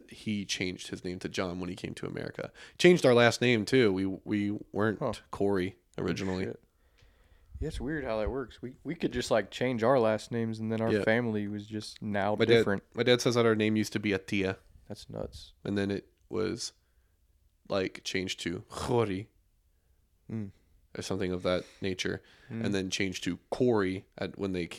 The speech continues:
Speaker 1: when he landed in Ellis Island, so that we
Speaker 2: When,
Speaker 1: wouldn't get
Speaker 2: when you
Speaker 1: discriminated against.
Speaker 2: Americanized it, yeah.
Speaker 1: Yeah.
Speaker 2: It's, that's crazy to think about. You could just change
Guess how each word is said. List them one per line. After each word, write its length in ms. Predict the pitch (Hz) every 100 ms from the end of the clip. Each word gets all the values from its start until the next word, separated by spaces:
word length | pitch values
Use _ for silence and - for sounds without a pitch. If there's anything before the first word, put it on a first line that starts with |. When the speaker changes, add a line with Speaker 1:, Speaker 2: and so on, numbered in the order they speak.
| -
Speaker 1:
when 140 | 101
he 100 | 98
landed 300 | 92 92 92
in 100 | 90
Ellis 240 | 92 90
Island, 320 | 104 101 98 92
so 80 |
that 120 | 95 85
we 100 | 98
Speaker 2:
When, 60 |
Speaker 1:
wouldn't 180 | 101 90
get 80 | 101
Speaker 2:
when 60 |
you 40 | 117
Speaker 1:
discriminated 560 | 117 107 98 101 95
against. 420 | 98 107 104 - - _
Speaker 2:
Americanized 840 | 110 110 117 113 110 110 107 107 110
it, 80 | -
yeah. 180 | - 113 110 -
Speaker 1:
Yeah. 200 | 104 95 - - _ _ _ _ _ _ _ _ _ _
Speaker 2:
It's, 260 | - - -
that's 180 | - 110
crazy 360 | - 110 110 104
to 60 |
think 240 | - 117 107
about. 200 | 104 107
You 40 | 110
could 120 | 110
just 160 | 110 -
change 560 | - 107 107 101 -